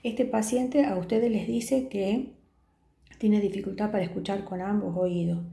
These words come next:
pero que escucha un poquito mejor con el oído derecho. Entonces, no nos conviene partir de cero,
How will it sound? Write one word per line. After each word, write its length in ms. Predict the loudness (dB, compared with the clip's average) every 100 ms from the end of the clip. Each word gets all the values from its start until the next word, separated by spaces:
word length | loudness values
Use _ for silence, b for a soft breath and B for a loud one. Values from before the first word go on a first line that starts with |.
| B B -6
pero 120 | -2
que 60 | 0
escucha 300 | -2 0 2
un 60 |
poquito 340 | 0 -2 -4 -4
mejor 580 | -4 -4 0 0 0 -2
con 160 | -4
el 100 | -2
oído 280 | -2 -2 -2
derecho. 500 | 0 -2 -4 -6 -10 -10 -14 B B B B B
Entonces, 640 | -6 0 0 0 -2 -6 B B B B _ _ 0
no 160 | 4
nos 160 | 4 4
conviene 320 | 4 4 4
partir 400 | 0 -4 0 0
de 100 | -2
cero, 520 | -2 0 0 -2 -8